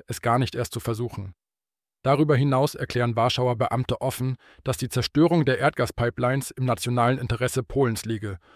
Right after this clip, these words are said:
und das Hauptproblem der Bau von Nord Stream sei und nicht dessen Zerstörung.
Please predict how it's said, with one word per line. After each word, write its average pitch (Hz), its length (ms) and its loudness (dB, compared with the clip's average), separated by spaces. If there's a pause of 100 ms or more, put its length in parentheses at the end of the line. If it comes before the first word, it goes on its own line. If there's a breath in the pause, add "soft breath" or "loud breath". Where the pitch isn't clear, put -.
(120 soft breath)
und 139 160 -2
das 123 160 -2
Hauptproblem 131 600 0
der 120 120 0
Bau 117 200 2
von 117 220 -2
Nord 131 220 2
Stream 110 320 -4
sei 110 260 0 (260)
und 123 160 -8
nicht 127 320 -4
dessen 120 220 -4
Zerstörung. 107 640 -2